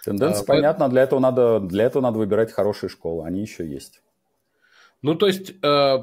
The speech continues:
Speaker 2: приспосабливаться до последнего.
Speaker 1: Ну, в, э, если есть
Speaker 2: Ты,
Speaker 1: такая
Speaker 2: я
Speaker 1: возможность.
Speaker 2: не, не вкладываю,
Speaker 1: Да, да, да,
Speaker 2: а,
Speaker 1: да, я понимаю,
Speaker 2: отрицательно.
Speaker 1: к-, а, к-, негативные или по-, позитивные к-, коннотации абсолютно. Если, всё зависит от ваших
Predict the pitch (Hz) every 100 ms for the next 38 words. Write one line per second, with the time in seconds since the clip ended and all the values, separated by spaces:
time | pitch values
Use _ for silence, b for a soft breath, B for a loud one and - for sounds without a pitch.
0 | - 147 135 - 143 170 165 156 151 139
1 | - 139 131 117 131 131 127 - 107 -
2 | 76 76 - - 117 127 143 147 139 135
3 | - 117 110 107 98 92 101 107 175 175
4 | 165 202 202 202 196 196 214 196 170 147
5 | 156 202 214 208 139 180 180 180 170 156
6 | 143 - 139 131 127 123 135 135 135 135
7 | 151 139 113 117 107 117 107 107 113 104
8 | 101 98 92 98 95 90 - 95 - 90
9 | 85 82 82 113 113 123 113 - 160 147
10 | 131 - 117 120 110 98